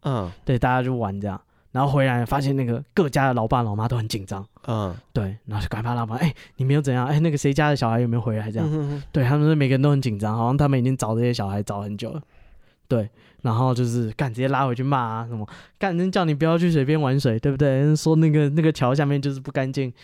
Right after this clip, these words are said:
Speaker 2: 啊，你们夏天贪图凉快，
Speaker 1: 嗯哼。
Speaker 2: 大家夏天千万不要贪图凉快。
Speaker 1: 是。
Speaker 2: 啊，这个后果不堪理-，不堪设想。还有说那个，原来那一天金华桥那边，
Speaker 1: 嗯。
Speaker 2: 是那个下游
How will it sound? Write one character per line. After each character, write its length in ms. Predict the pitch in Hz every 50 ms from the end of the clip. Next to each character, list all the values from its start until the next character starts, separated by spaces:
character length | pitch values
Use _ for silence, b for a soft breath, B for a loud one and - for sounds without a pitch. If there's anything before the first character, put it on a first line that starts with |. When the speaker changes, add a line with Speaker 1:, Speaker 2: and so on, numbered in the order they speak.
| B B B B B
Speaker 2:
啊， 140 | - 139 131
你 120 | 127 131
们 240 | 127 127 127 135 143 135
夏 260 | - - - 165 139
天 220 | 135 147 147 147 143
贪 180 | - 147 151
图 160 | 143 143 127
凉 180 | 127 117 107 113
快， 220 | 123 127 107 104 113
Speaker 1:
嗯 140 | - 143 139
哼。 160 | - 147 139 123 113 -
Speaker 2:
大 100 | - 131
家 60 | 135
夏 160 | 135 - 151
天 160 | 135 139 135 127
千 140 | - 139
万 120 | 131 127 123
不 60 | 117
要 100 | 120 117
贪 200 | 117 - 123 117
图 100 | 110 110
凉 180 | 104 104 95 101
快。 160 | 101 107 101
Speaker 1:
是。 220 | - - 120 113 107 B B B B
Speaker 2:
啊， 320 | - 120 107 92 - 120 - -
这 80 | - - 110
个 240 | - 104 104 104 101
后 180 | - - 131
果 260 | 107 - 101 98 98 101 -
不 120 | - 131
堪 320 | 117 113 113 110 113 117 127
理-， 260 | 117 113 110 113 120 B B B B B B B B -
不 80 | - 156
堪 180 | - 143 139
设 180 | 135 - 135 113
想。 160 | 101 - - - - b b b b b -
还 120 | - 165
有 80 | 170 170
说 140 | 160 165 160
那 80 | 160 156
个， 120 | 147 135 b b b b
原 100 | 147 147
来 120 | 160 160
那 140 | 156 156 151
一 40 | 156
天 200 | - 156 151 151
金 180 | - 151 143 147
华 200 | 135 127 120 120
桥 180 | - 113 107
那 140 | 110 113 113
边， 260 | 107 107 104 107 113 -
Speaker 1:
嗯。 280 | - 151 143 131 117 107 101 - -
Speaker 2:
是 280 | - - - - - 233
那 180 | 151 143 139
个 160 | 127 127 120 117
下 260 | - - 160 123 113
游 320 | 107 98 - - - 135